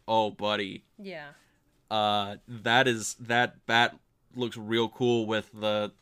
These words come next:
Speaker 1: like, tongues of shoes, of, like, leather shoes taped to somebody's toupee, and they're just, like, throwing it across the screen."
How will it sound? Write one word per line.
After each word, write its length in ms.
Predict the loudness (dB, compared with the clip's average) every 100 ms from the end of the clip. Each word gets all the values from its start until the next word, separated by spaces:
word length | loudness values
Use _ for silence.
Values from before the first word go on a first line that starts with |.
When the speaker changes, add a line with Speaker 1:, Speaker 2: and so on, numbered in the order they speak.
| _ _ -10
Speaker 1:
like, 260 | -8 -8 -10 _ _
tongues 580 | -10 -2 0 0 -2 -4
of 320 | -4 -4 -4
shoes, 680 | -8 -8 -4 -2 0 -2 -4
of, 200 | -4 -4
like, 200 | -2 -4
leather 260 | -4 -2 -2
shoes 520 | -2 -6 -6 -6 -8 -12 _ _ _ -18
taped 400 | -4 0 0 0
to 100 | -6
somebody's 400 | -4 -2 -2 -2
toupee, 460 | -4 -6 0 0 0
and 140 | -2
they're 60 | -4
just, 200 | -2 -4
like, 140 | -6
throwing 680 | -8 -10 -8 -2 -2 -2 -4
it 180 | -2 -4
across 460 | -4 -8 -2 -2 -2
the 100 | -6
screen." 600 | -10 -10 -10 -10 -12 -16